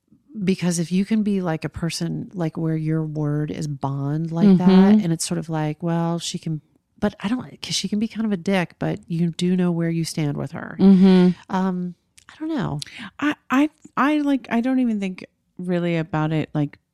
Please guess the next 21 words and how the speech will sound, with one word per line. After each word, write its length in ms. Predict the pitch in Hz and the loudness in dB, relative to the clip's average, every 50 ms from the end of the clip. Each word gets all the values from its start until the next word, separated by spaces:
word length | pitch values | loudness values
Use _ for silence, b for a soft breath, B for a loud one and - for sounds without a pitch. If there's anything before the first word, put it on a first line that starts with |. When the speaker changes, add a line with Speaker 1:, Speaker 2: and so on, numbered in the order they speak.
| _ _ _ _ _ _ _ - | _ _ _ _ _ _ _ -6
Speaker 2:
as 240 | - 151 147 - - _ _ - | -4 -4 -4 -4 -8 _ _ -16
someone 300 | - - - 156 147 147 151 | -10 -6 -4 -4 -2 -4 -4
being 260 | - 160 151 151 147 | -2 0 0 2 0
a 40 | 143 | 0
dick. 400 | 143 - - 151 147 147 - - | -2 -4 -2 -2 -2 -2 -2 -4
I 60 | 147 | -4
just 300 | 147 - 147 151 - - | -4 -4 -4 -6 -4 -2
think, 340 | - 165 151 147 143 - - - | 0 2 2 2 0 -2 -6 -4
um, 520 | - 147 143 139 135 131 127 123 120 127 - _ _ _ b b b b b b b b b b b b b b _ _ - | 0 2 4 4 4 2 2 0 -2 -4 -6 _ _ _ b b b b b b b b b b b b b b _ _ -6
I 120 | - 175 | -6 -6
think 340 | 170 - - - 214 226 220 | -6 -4 0 2 2 2 2
there 140 | - 220 202 | 2 2 2
might 200 | 180 170 165 160 | 4 2 2 0
be 100 | - 175 | 0 0
an 80 | 165 156 | 0 2
art 200 | 147 139 - - | 0 0 -2 -2
form 320 | - 160 151 147 147 147 | 0 2 2 4 4 2
to 280 | - - - - - 165 | 0 -2 -8 -4 -2 2
using 640 | 156 147 143 143 147 151 147 147 147 - 156 156 | 2 2 2 2 0 0 -2 0 0 0 2 2
radical 380 | 151 143 139 143 143 - 147 143 | 2 2 0 0 -2 -2 -4 -4
candor 480 | - - 151 147 143 143 139 139 139 | -2 2 2 4 4 4 4 2 0